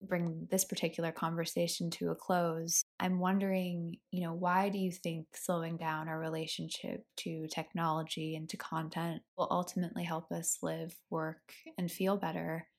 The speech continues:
And also to add on to that, create more opportunities for growth.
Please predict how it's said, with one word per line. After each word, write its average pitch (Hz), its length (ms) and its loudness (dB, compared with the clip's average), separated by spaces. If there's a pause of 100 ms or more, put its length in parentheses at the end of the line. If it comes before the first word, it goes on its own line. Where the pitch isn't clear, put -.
And 190 140 2
also 180 420 2
to - 220 -2
add 190 140 8
on 175 160 0
to - 120 -12
that, 165 300 -2 (140)
create 165 280 0
more 160 160 0
opportunities 170 800 -2
for - 180 -6
growth. 208 520 -4